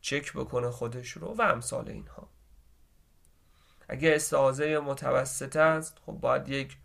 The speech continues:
غسل حتماً در طول روز انجام داده باشه. اگر کثیر است، خب باید برای این نمازی که می‌خواد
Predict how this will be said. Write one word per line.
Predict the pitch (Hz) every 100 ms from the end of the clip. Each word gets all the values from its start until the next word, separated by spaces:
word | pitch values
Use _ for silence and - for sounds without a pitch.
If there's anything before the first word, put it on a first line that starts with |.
| - - - -
غسل | 135 135
حتماً | - - - 135
در | 131 117
طول | 113 104 110
روز | 117 139
انجام | 147 135 135 165 160
داده | 123 120 123
باشه. | 123 - - 160 170 - - - -
اگر | 139 143 139
کثیر | 135 - 135 - 131 139
است، | 170 190
خب | - 139
باید | 139 131 165 160
برای | 143 131 160 165
این | - 170 170 147
نمازی | 127 139 165 139
که | 131
می‌خواد | 120 - 127 -